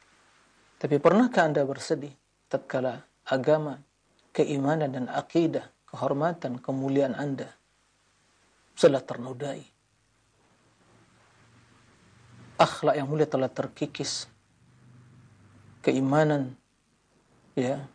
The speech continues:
telah dirusak. Akidah mus-, mulai sedikit demi sedikit, ya, dirusak. Nah, akhlak sedikit demi sedikit mulai, ya,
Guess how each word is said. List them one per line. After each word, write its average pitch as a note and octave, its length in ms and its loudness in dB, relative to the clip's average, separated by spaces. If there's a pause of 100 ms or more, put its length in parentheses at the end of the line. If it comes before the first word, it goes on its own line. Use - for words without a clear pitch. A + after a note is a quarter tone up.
(840)
telah C#3 280 4 (160)
dirusak. C#3 560 -2 (1500)
Akidah D3+ 720 2 (400)
mus-, E3+ 160 -6
mulai D#3 400 6 (880)
sedikit E3 480 4
demi C#3+ 160 -4
sedikit, D3+ 480 -4 (960)
ya, C#3 160 -12 (280)
dirusak. D3 600 0 (1800)
Nah, A#2+ 240 -4 (1300)
akhlak D#3 480 4 (400)
sedikit D#3+ 400 0
demi C#3 160 0
sedikit D#3 160 -6
mulai, D#3 400 2
ya, C#3 240 -6